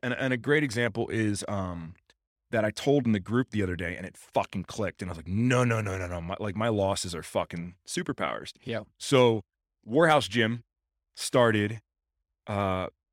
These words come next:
Speaker 1: a dream, whatever, and we started building it in the, in the warehouse, right? And it was just for employees. But I wanted to buy flooring, and flooring was fourteen thousand dollars. And I was like, "That seems like so much money. How do I make fourteen grand?" And I was like, "Ooh, we'll do a camp."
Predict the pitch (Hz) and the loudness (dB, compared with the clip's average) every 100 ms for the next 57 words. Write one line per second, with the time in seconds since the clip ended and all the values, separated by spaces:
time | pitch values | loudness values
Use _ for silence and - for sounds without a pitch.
0 | - 120 104 113 110 107 113 - 110 101 | -6 -4 -2 0 0 -2 -4 -2 0 0
1 | 98 98 - 113 - 113 113 110 104 104 | 0 -4 -4 -4 0 0 0 0 -2 -6
2 | - 104 98 95 101 95 95 87 82 67 | -6 -4 -4 -4 -4 0 0 0 -4 -6
3 | - 78 104 110 107 95 127 104 117 110 | -6 -4 -4 -4 -6 -2 -2 0 -2 -4
4 | 95 107 90 52 - - _ _ _ 110 | -2 -2 -2 -4 -10 -16 _ _ _ -2
5 | 107 110 110 95 98 90 87 87 98 - | 2 2 2 0 0 0 0 -4 -8 -16
6 | - 175 190 98 62 76 _ _ - 107 | -8 -2 0 -2 -4 -12 _ _ -12 -6
7 | 139 156 135 104 - 117 120 - 113 98 | -2 0 0 -4 -4 -2 -2 -2 -6 -2
8 | 101 90 87 87 120 135 71 - - - | -2 -2 -4 -6 -6 -6 -6 -12 -16 -16
9 | 151 120 - 131 107 - 92 85 85 - | -12 -6 -4 -2 -2 -4 -4 -4 -6 -4
10 | 151 165 85 - _ _ - 120 127 123 | -2 -2 -4 -10 _ _ -4 2 4 4
11 | 113 104 - 104 - 92 104 151 110 80 | 0 -4 -6 -6 -4 -6 -4 -4 -4 -6
12 | 85 95 - 139 92 110 113 85 - - | -8 -8 0 0 2 -2 -2 -2 -4 -8
13 | 107 69 | -8 -8